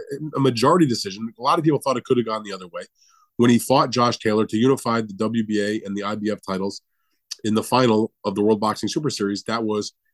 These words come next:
in October of two thousand nineteen. So it's almost exactly three years ago. Um, it was a terrific fight. He's won three fights in a row since against sort of lesser type opponents, but by knockouts, not against, like,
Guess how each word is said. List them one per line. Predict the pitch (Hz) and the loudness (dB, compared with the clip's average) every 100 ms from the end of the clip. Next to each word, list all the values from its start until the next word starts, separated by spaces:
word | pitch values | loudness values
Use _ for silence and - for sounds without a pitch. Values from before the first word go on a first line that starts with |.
| _ | _
in | 107 | -8
October | 107 - 123 117 120 | -8 0 2 4 2
of | 98 | 0
two | 113 | -4
thousand | 110 101 104 | -2 -2 -2
nineteen. | 107 104 160 | -4 -2 -2
So | - 101 | -2 -4
it's | 120 | -4
almost | 120 110 | -4 -6
exactly | 107 101 107 - 117 113 _ _ _ - | -6 -4 -4 -4 -8 -8 _ _ _ -4
three | 123 | -2
years | 110 101 | 0 -2
ago. | 92 92 110 - _ _ _ - | -6 -8 -10 -12 _ _ _ -6
Um, | 98 95 95 - _ _ _ _ | -4 -2 -6 -10 _ _ _ _
it | 120 | 0
was | 113 | 2
a | 104 | 2
terrific | 123 123 135 - | 2 2 2 0
fight. | 101 113 | -2 0
He's | 113 | 0
won | 113 135 | -2 -2
three | 143 | -4
fights | 131 131 - | -2 -4 -2
in | 120 | -2
a | |
row | 120 110 | -2 -2
since | - 104 113 107 | -4 -6 -6 -6
against | 104 101 - | -6 -6 -6
sort | 120 110 | -4 -4
of | 98 | -4
lesser | 104 107 113 | -6 -4 -6
type | - 107 | -6 -8
opponents, | - 165 160 123 | -4 -2 0 -2
but | 117 107 | -4 -4
by | 110 | -6
knockouts, | 101 104 - 120 135 - | -4 -6 -6 -8 -8 -8
not | - 147 | -4 -4
against, | 139 123 - | -2 -4 -4
like, | 98 | -8